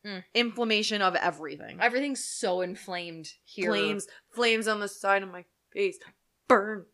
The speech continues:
Speaker 1: That was the sex dream
Speaker 2: Heaving
Speaker 1: you had, right?
Speaker 2: breaths. What?
Speaker 1: That was a sex dream that you had.
Speaker 2: I had a sex dream? Is it a joke?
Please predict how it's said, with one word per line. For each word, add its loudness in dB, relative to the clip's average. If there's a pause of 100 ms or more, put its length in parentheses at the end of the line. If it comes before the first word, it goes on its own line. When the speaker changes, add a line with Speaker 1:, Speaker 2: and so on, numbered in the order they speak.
(140)
Speaker 1:
That -4
was -6
the -6
sex -6
dream 0
Speaker 2:
Heaving 8
Speaker 1:
you -6
had, -10
right? -14
Speaker 2:
breaths. -4 (560)
What? 12 (220)
Speaker 1:
That -6
was -6
a -12
sex -8
dream -14
that -18
you -14 (100)
had. -10
Speaker 2:
I -20
had -20
a -20
sex -20
dream? -20 (1400)
Is -20
it -16
a -20
joke? -20